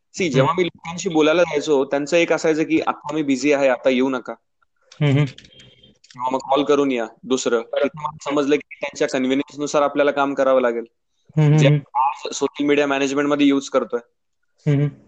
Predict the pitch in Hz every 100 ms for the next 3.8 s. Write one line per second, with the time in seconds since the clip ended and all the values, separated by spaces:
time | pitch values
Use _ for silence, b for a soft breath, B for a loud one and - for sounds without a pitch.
0 | _ - - - 127 123 131 131 123 123
1 | 127 127 123 113 117 117 117 120 127 -
2 | 120 110 107 107 120 120 117 120 123 123
3 | 123 123 123 - 120 - 113 98